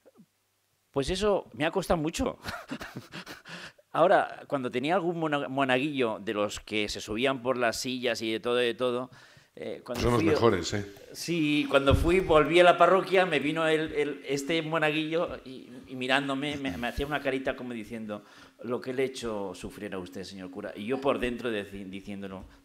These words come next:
Speaker 1: "Toda la razón del mundo". <laughs> Pero gracias a Dios hay que estar ahí, ¿no? ¿Eh? Y cuesta, y hay veces que lo llevamos bien,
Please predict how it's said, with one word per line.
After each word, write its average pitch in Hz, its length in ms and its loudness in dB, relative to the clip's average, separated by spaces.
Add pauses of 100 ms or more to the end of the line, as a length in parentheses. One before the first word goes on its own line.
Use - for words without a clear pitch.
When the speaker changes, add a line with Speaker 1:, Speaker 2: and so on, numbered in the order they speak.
(100)
Speaker 1:
"Toda 131 160 -2
la 113 100 -4
razón 95 300 -6
del 87 100 -6
mundo". 90 400 -10
<laughs> - 1400 -12
Pero 107 200 0
gracias 113 320 -4
a 120 60 -10
Dios 147 240 -4
hay 120 80 -10
que 104 100 -14
estar 95 240 -14
ahí, 104 320 -8
¿no? 120 300 -14
¿Eh? 113 240 -12
Y 95 80 -14
cuesta, 110 440 -6
y 143 100 -6
hay 90 60 -8
veces 90 280 -8
que 151 100 -10
lo 98 300 -6
llevamos 104 460 -6
bien, 262 320 -6